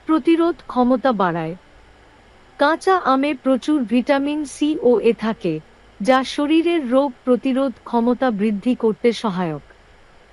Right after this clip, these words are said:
এটি ত্বক ও চুলের স্বাস্থ্য উন্নত করে এবং শরীরকে নানা ধরনের সংক্রমণ থেকে রক্ষা করে। অতিরিক্ত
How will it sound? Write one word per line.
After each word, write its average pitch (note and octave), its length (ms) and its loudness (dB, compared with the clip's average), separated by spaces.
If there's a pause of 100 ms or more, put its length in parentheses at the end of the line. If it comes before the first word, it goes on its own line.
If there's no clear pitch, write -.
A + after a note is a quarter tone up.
(420)
এটি D4 260 2 (160)
ত্বক D4+ 220 2 (200)
ও B3 60 6 (140)
চুলের D#4+ 340 0 (100)
স্বাস্থ্য C4+ 420 -2 (200)
উন্নত C4 400 0 (180)
করে E3+ 220 0 (360)
এবং A#3 160 4 (180)
শরীরকে D4+ 500 0 (140)
নানা A3+ 240 0 (180)
ধরনের A#3 380 0 (120)
সংক্রমণ A#3 500 0 (140)
থেকে A#3+ 200 -2 (120)
রক্ষা F#3+ 280 -6 (100)
করে। D#3+ 200 -4 (1600)
অতিরিক্ত F#4 560 4